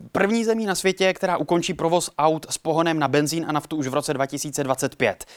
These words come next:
Kladete si otázku, jestli je výroba elektroaut vůbec ekologičtější, ale ve finále v celkovém součtu, než výroba aut na benzín a naftu? Odpoví vám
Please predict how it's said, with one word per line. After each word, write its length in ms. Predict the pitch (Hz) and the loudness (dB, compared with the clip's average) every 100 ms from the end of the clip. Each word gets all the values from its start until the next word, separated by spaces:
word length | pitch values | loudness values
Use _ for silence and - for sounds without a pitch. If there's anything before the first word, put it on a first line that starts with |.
| - | 0
Kladete 380 | 120 135 156 180 | 4 4 4 4
si 120 | 202 | 4
otázku, 580 | 202 202 190 - 202 156 | 4 2 0 0 0 0
jestli 400 | 131 156 - 190 | -2 -4 -2 -4
je 80 | 175 | -2
výroba 480 | 170 185 160 185 - | -4 -4 0 -2 0
elektroaut 760 | 147 156 - 180 175 175 - - | 0 0 0 0 2 2 -2 -10
vůbec 280 | 127 151 190 - | -6 -4 -4 -6
ekologičtější, 1000 | 131 269 294 262 - 180 151 139 143 120 | -6 -4 -4 -6 -4 0 0 -2 -2 0
ale 140 | 139 | 2
ve 120 | 156 | 2
finále 440 | 147 180 175 147 131 | 2 2 2 2 0
v 60 | |
celkovém 460 | - 135 147 139 135 | 0 0 2 2 2
součtu, 460 | 143 123 - 147 135 - - | 0 0 0 0 0 -4 -6
než 360 | 123 131 127 - | -2 -2 -4 -10
výroba 600 | 107 123 127 123 127 123 | -6 -2 0 2 2 2
aut 340 | 123 123 123 - - - | 2 2 0 -8 -20 -14
na 240 | 110 117 107 | -6 -2 0
benzín 380 | 120 123 139 156 | 0 -2 -2 0
a 80 | |
naftu? 320 | 170 131 160 190 - | 0 0 -2 -4 0
Odpoví 380 | 190 - 240 226 | 0 0 -4 2
vám 260 | 220 208 | 2 2